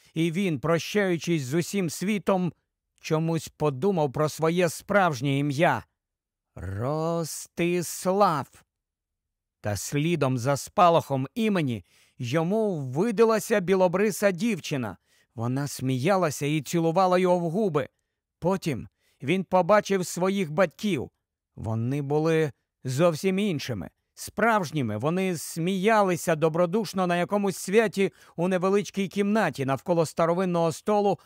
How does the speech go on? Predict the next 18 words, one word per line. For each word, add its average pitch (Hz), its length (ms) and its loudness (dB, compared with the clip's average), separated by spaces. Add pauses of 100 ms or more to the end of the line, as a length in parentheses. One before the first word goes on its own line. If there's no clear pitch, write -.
(160)
обставленого 180 960 0
різноманітними 156 840 0
стравами. 147 640 2 (500)
Потім 147 480 -2 (320)
він 175 200 0
побачив 196 500 2
хлопчика 170 600 0
трьох 165 280 0
років, 156 400 -2 (340)
такого 139 380 -4
рідного 170 500 -2
і 175 80 2
близького. 160 600 0 (880)
Телепортація 156 1080 0 (260)
розхитала 165 920 2
його 131 260 0
нейронні 143 560 0
зв'язки, 139 640 -2